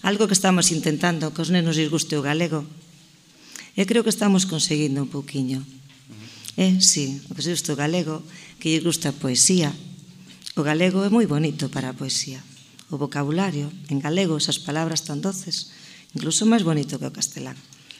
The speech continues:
Speaker 1: Pois eles mesmo-, mesmos o están recoñecendo. Están facendo unhas poesías moi bonitas.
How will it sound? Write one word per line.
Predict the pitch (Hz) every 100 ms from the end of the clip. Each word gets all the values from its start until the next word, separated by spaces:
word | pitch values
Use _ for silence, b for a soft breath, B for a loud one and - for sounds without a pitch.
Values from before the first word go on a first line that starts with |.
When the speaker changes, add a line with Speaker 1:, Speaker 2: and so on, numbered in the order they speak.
| B B B -
Speaker 1:
Pois | 185
eles | 226 233 226
mesmo-, | 220 185 185
mesmos | 208 202 185
o | 180
están | - 170
recoñecendo. | 143 143 135 127 123 131 123 - B B B B
Están | 156 - 165
facendo | 160 165 156
unhas | 151 151
poesías | 151 143 143 139
moi | 135 131
bonitas. | 127 135 147 - - - -